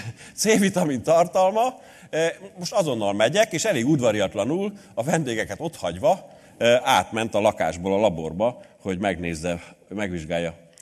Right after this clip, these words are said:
hogy van-e C-vitamin tartalma. Ö, és ebből a hatalmas mennyiségből tudott újra küldeni, ö, Birminghambe, és sikerült a szerkezetet megállapítani, és másoknak is, akik a világon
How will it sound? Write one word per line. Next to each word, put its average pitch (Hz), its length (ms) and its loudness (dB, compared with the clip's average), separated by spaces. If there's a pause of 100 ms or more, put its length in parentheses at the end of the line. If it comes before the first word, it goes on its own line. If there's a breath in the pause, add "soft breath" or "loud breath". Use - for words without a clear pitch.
(120)
hogy 87 120 -8
van-e 87 200 -4
C-vitamin 80 560 -8
tartalma. 73 540 -10 (720 loud breath)
Ö, 117 200 0
és 147 380 -6
ebből 160 460 0
a 127 120 6
hatalmas 123 520 0
mennyiségből 107 760 -2 (180 loud breath)
tudott 139 320 -4
újra 113 240 -2
küldeni, 110 760 -2
ö, 92 180 -4
Birminghambe, 104 960 -2 (260 loud breath)
és 85 160 -10
sikerült 92 440 -6
a - 40 -10
szerkezetet 117 560 -4
megállapítani, 101 680 -2
és 117 120 -6
másoknak 135 580 -4
is, 107 100 -10
akik 107 200 -12
a 123 80 -4
világon 117 520 -2